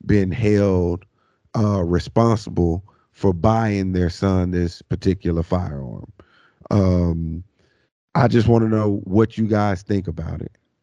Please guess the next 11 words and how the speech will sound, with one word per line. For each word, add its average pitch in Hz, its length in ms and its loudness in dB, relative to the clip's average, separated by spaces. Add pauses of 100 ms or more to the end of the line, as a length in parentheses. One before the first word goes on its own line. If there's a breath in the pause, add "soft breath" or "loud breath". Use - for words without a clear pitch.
(140)
Uh, 78 480 -2 (420)
one, 101 560 4 (420)
and 92 220 -6
two, 98 540 2 (540)
are 110 160 2
we 104 220 0
trending 135 680 -4
in 104 120 -6
the 90 80 -6
right 98 500 -2
direction 90 720 -4